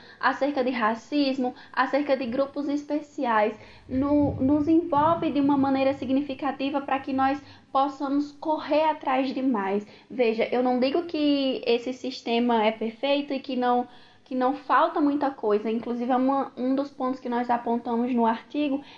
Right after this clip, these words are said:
é que ainda falta muito nós crescermos enquanto escola médica, mas nós estamos pioneiros, digamos assim, em imergir nossos alunos, né, o nosso corpo discente nesse processo pra que nós possamos buscar mais,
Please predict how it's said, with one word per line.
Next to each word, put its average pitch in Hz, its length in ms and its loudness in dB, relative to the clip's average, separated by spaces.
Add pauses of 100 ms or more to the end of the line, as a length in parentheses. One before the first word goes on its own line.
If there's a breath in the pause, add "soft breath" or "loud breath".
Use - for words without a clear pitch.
(100)
é 254 80 0
que 262 120 -2
ainda 262 220 4
falta 277 360 0
muito 330 720 4
nós 294 240 0
crescermos 269 560 -4
enquanto 262 560 -2
escola 262 400 0
médica, 214 520 0 (300 loud breath)
mas 233 240 4
nós 240 380 0
estamos 262 1040 0 (720)
pioneiros, 311 720 2
digamos 262 340 2
assim, 269 480 -2 (240 loud breath)
em 277 320 0
imergir 320 800 2
nossos 277 380 0
alunos, 254 440 2
né, 233 240 2
o 226 260 -2
nosso 220 360 0
corpo 233 460 -2 (320 loud breath)
discente 262 640 -2
nesse 262 260 0
processo 247 720 0
pra 262 200 0
que 254 120 -6
nós 262 200 2
possamos 269 520 0
buscar 277 680 0
mais, 220 440 2